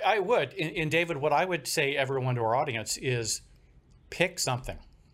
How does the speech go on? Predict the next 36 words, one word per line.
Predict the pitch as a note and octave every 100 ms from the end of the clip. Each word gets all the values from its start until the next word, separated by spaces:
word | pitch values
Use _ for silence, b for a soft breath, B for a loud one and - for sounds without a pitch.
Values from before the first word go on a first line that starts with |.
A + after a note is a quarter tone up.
| - - - -
right? | B2+ C#3 - b b b b -
Whether | C#3+ D3 D#3
it's | -
the | -
productive | - C3+ C3 C3 A2+
app, | G#2+ G2+ -
whether | C3+ C3+
it's | C3
like | C3+ C3
me | C3 C3+
with | C3
the | B2+ B2
iPhone, | A#2+ B2 - B2 A#2+ A#2+ -
uh, | B2 -
organic | A#2+ A2 A#2+ A#2 A2
apps, | G2+ F#2 - -
whether | B2 C3
it's | C3
the | B2
high | - C3 C3
performance | C3 - C3 A#2 A2+
planner, | - C3 A#2 A2 F2+ - b b b b b - - - -
there's | E3+ D#3+
no | G3+
judgments. | G3 D3+ F#3+ - A#2+ - - _
It's | F3 F3+ -
what | F#3 C4 -
works | D#3 F#3 G#3
for | - F3 D#3+
you. | G#3 A3+ F#2+ G#2+
You | C3+
have | B2+ E3+ F#3+
to | - C3+
just | D#3+ D3+ - _
pick | - E3 - -
something | - F3 - - G#2 G2